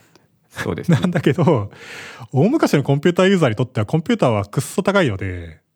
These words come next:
Speaker 2: だから、一個のプログラムが、例えばなんか、なんだろう、アイオーをしているときに、ディスク読みに行ってるときに、シーピーユーが遊んでるのがもったいないみたいな。だから、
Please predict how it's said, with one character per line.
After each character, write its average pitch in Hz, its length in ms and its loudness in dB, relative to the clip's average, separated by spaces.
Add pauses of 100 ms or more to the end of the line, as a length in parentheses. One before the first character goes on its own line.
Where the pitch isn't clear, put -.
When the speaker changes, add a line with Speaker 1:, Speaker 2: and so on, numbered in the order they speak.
(280)
Speaker 2:
だ 151 160 0
か 127 80 2
ら、 101 220 -2 (540)
一 254 140 2
個 254 120 -2
の 170 80 4
プ 151 120 -2
ロ 151 100 4
グ 151 80 4
ラ 147 100 4
ム 143 80 0
が、 135 180 4
例 127 200 2
え 165 60 4
ば 120 120 2
な 123 100 2
ん 123 60 -2
か、 98 260 -6 (640)
な 127 120 0
ん - 40 -2
だ 104 60 -2
ろ 107 100 -4
う、 123 40 -4
ア 143 80 6
イ 190 140 2
オ 190 60 4
ー 147 60 4
を 113 60 2
し - 100 -10
て 131 80 0
い 123 40 2
る 120 60 0
と 127 100 2
き 107 120 -6
に、 98 220 -4
デ 123 120 0
ィ - 20 0
ス - 80 -12
ク 190 100 2
読 185 100 4
み 196 80 4
に 156 60 2
行 104 60 -4
っ - 40 -20
て - 80 -4
る 110 60 0
と 107 80 -4
き 101 100 -8
に、 101 120 -4
シ 175 180 -2
ー 170 60 -4
ピ 220 140 0
ー - 20 4
ユ 202 60 4
ー - 20 2
が 101 240 0 (500)
遊 - 160 2
ん 175 40 2
で 196 80 4
る 190 60 2
の 127 60 2
が 101 40 -2
も 98 80 -4
っ - 40 -4
た - 140 0
い - 20 4
な 117 80 0
い 92 40 -4
み 82 60 -8
た - 100 -14
い - 20 -12
な。 120 140 -8 (680)
だ 160 140 0
か 135 80 2
ら、 98 200 -2